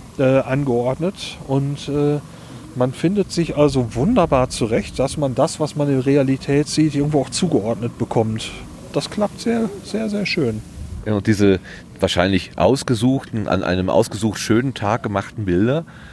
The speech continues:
Speaker 2: äh, sind nicht ganz so klar wie das, was wir jetzt gerade sehen. Und auf den Bergen ist mehr Schnee und sie sind kontrastreicher, die, was wir jetzt im Moment sehen, als auf diesen,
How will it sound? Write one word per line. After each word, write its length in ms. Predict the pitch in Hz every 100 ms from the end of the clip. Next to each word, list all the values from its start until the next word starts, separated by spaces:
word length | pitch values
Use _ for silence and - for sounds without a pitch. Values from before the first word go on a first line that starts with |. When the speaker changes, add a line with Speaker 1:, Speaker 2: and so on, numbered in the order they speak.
| - - -
Speaker 2:
äh, 180 | - 98
sind 220 | 107 98
nicht 220 | 147 -
ganz 240 | - 196
so 100 | 202
klar 380 | 175 - 135 143
wie 80 | 135
das, 240 | 117 127
was 160 | 131 -
wir 120 | 135
jetzt 220 | 127 127
gerade 300 | - 82 92
sehen. 320 | 90 90 87 101
Und 180 | 98
auf 140 | 92 -
den 160 | 120
Bergen 400 | 101 110 117 120
ist 200 | 113 110 113
mehr 220 | 123 131
Schnee 280 | - 120 135
und 140 | 123
sie 80 | 104
sind 180 | 113 117
kontrastreicher, 880 | 117 110 113 - 80 101 143 160 139
die, 160 | 98
was 140 | 107 -
wir 60 |
jetzt 200 | 98 113
im 60 | 135
Moment 260 | 110 113 120
sehen, 200 | 120 120
als 240 | 104 120
auf 160 | - -
diesen, 380 | 123 107 117